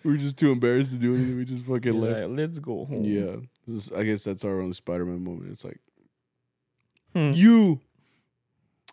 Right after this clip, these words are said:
Speaker 1: uh, footwear, regular sandals or Crocs?
Speaker 2: Sandals.
Speaker 1: I don't know any millennial that's wearing Crocs.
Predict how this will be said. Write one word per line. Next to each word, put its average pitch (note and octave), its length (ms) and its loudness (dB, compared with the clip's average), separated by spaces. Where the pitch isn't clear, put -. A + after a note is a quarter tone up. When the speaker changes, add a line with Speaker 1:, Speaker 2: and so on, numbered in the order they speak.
Speaker 1:
uh, A2+ 720 4
footwear, C3+ 600 2
regular E3 460 2
sandals D3 680 -2
or A#2 240 -2
Crocs? - 680 -6
Speaker 2:
Sandals. B2+ 640 -10
Speaker 1:
I B2 80 -6
don't E3+ 160 -2
know D3+ 140 -2
any B2 280 -2
millennial G#2+ 520 -4
that's F#2+ 200 -12
wearing F#2+ 200 -12
Crocs. - 440 -18